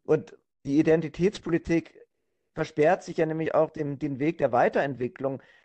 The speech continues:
wenn sie nicht in die Selbstkritik, in die eigen-, in die Selbstreflexion geht und die eigenen Argumente prüft, äh, und guckt, ob sozusagen Theorie und Praxis, ähm, irgendwie zusammenpassen. Ähm, und das wäre ein,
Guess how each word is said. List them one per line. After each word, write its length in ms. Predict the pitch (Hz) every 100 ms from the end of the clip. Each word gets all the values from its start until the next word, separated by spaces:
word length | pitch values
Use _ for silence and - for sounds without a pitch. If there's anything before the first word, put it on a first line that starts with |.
| _ -
wenn 180 | 139 151
sie 120 | 156
nicht 200 | 175 -
in 100 | 151
die 200 | 139 -
Selbstkritik, 720 | - 147 - - 180 170 143 131
in 80 |
die 120 | 139 127
eigen-, 280 | 135 160
in 240 | 143 - 147
die 60 |
Selbstreflexion 920 | 135 151 - 185 180 147 - 127 123 123
geht 200 | 123 120 _ _
und 220 | - 143 -
die 100 | -
eigenen 280 | - 151 165
Argumente 520 | - 143 147 147 156
prüft, 580 | 151 - 208 226 - - -
äh, 240 | 151 147
und 140 | 117 -
guckt, 300 | 175 - - -
ob 240 | 151 - _ _ _ _ -
sozusagen 460 | 143 165 156 156 - _ _
Theorie 460 | - 180 175 147 190
und 120 | 165
Praxis, 580 | - 160 170 165 151 -
ähm, 340 | 156 156 147
irgendwie 300 | 143 151 160
zusammenpassen. 920 | 156 151 143 180 240 - 123 - 123 110 _ -
Ähm, 320 | 156 147 147
und 180 | 147 147
das 220 | 165 -
wäre 280 | 170 165 -
ein, 460 | 147 143 147 143